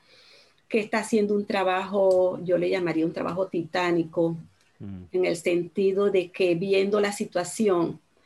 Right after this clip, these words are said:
Speaker 1: eh, este es un joven que él hizo incluso estudios para explorar, eh, cómo están los jóvenes. Y realmente fue impactante, eh, para mí escuchar, eh, los resultados,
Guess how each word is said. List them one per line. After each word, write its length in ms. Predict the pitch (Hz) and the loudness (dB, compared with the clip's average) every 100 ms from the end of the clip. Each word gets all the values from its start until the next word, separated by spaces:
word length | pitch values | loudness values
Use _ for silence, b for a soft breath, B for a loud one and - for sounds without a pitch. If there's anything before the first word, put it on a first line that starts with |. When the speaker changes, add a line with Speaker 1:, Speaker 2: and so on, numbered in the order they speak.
| B B B - | B B B -2
Speaker 1:
eh, 420 | 190 185 180 180 | 2 4 4 0
este 180 | 180 208 | 0 0
es 40 | |
un 160 | 214 190 | 0 2
joven 320 | 208 196 208 | 2 2 0
que 120 | 202 | 2
él 80 | 190 | 0
hizo 280 | 196 - 196 | 0 0 0
incluso 400 | 190 214 202 185 | 2 0 0 -2
estudios 760 | 185 - 254 220 185 165 170 | -2 0 2 4 4 2 -2
para 300 | - 180 - | -4 -2 -2
explorar, 840 | 170 - 190 170 175 196 190 185 - b b b b _ 190 | -4 -4 2 2 4 2 0 -2 -8 b b b b _ 0
eh, 220 | 180 180 | 2 2
cómo 220 | 220 208 | 0 2
están 280 | 214 214 196 | 0 -2 -2
los 100 | 185 | 0
jóvenes. 560 | 196 175 143 - - - _ _ _ - | 2 4 2 -2 -10 -20 _ _ _ -6
Y 100 | 196 | -4
realmente 460 | 196 202 196 196 | -2 0 0 -2
fue 200 | 196 196 | -2 0
impactante, 920 | 190 190 165 - 190 175 180 202 240 - _ | 0 0 -6 -4 -2 -2 -2 -4 -6 -8 _
eh, 260 | - 170 165 | -4 -2 -2
para 220 | 175 156 | -2 0
mí 340 | 175 214 214 | 2 4 2
escuchar, 720 | 196 185 175 170 190 185 185 - | 0 -2 -6 -2 0 0 -2 -4
eh, 80 | |
los 140 | 185 180 | -4 -2
resultados, 840 | 170 175 165 214 196 165 170 - | -4 -2 -2 -2 0 0 -2 -6